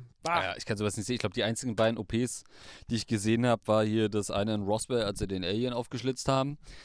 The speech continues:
Speaker 1: und dann irgendwie so eine Instagram-Story von Michaela Schäfer, die sich an die Titten hat wieder aufspritzen lassen. Sonst kann ich sowas überhaupt nicht sehen.
Speaker 2: Nee, nee, nee, nee, nee. Also ja, ich kann,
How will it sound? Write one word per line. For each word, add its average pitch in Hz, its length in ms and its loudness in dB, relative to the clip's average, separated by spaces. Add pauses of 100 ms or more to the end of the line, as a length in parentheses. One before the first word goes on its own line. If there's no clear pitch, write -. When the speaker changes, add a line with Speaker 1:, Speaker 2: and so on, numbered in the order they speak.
(140)
Speaker 1:
und 101 200 -2
dann 104 100 0
irgendwie 117 240 0
so 107 80 4
eine 104 120 2
Instagram-Story 107 800 2
von 101 160 -2
Michaela 98 480 -2
Schäfer, 107 300 -4
die 90 100 -6
sich 90 160 -6
an 90 220 -6
die 92 100 -4
Titten 104 300 -4
hat 90 120 0
wieder 92 160 0
aufspritzen 92 480 -6
lassen. 101 320 0
Sonst 98 180 -2
kann 127 100 2
ich 117 80 -2
sowas 107 240 -2
überhaupt 104 320 -4
nicht 107 160 -4
sehen. 113 320 0
Speaker 2:
Nee, 147 360 -2
nee, 120 320 -4
nee, 120 380 -6
nee, 117 160 -6
nee. 113 200 -8
Also 180 260 4
ja, 175 180 4
ich 175 120 -4
kann, - 140 2